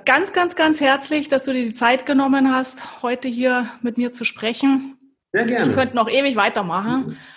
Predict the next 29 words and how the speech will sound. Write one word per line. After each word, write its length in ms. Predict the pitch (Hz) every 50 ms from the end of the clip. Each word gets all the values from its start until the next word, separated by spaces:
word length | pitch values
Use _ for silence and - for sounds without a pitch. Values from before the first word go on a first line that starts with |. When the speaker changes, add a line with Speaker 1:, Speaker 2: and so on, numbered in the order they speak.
| - - - - _
Speaker 1:
aber 520 | - 190 208 214 214 208 202 196 190 180 160 185
wir 80 | 220
machen 200 | 226 254 277 339 330
jetzt 120 | 320 -
einen 220 | - 226 226 226 220
Punkt. 500 | - 269 302 320 370 370 - - - -
Ähm, 380 | - 254 247 247 247 254 262 -
ich 200 | 254 262 - -
stelle 260 | - - 254 262 294
den 140 | 302 302 285
Link 280 | 262 262 311 349 359 -
zu 120 | - 311
deinem 240 | 262 247 247 247 240
Buch 180 | 269 302 320 302
natürlich 400 | 339 311 311 302 302 285 294 285
in 80 | 294
die 100 | 277 285
Shownotes. 720 | 269 - 277 262 285 311 311 320 311 311 311 320 320 - -
Ich 200 | - 254 - 240
werde 320 | 247 247 269 269 269 -
auch 140 | 247 254 254
den 180 | - 262 247 247
Link 220 | 277 285 294 294
zu 80 | - 269
dem 240 | 254 247 240 233 233
Buch 320 | 254 262 277 294 311 302
von 180 | - - 254 247
dem 140 | 247 240
Amerikaner 880 | 233 233 226 226 220 220 - 220 214 240 262 302 294 285 285 285 269 -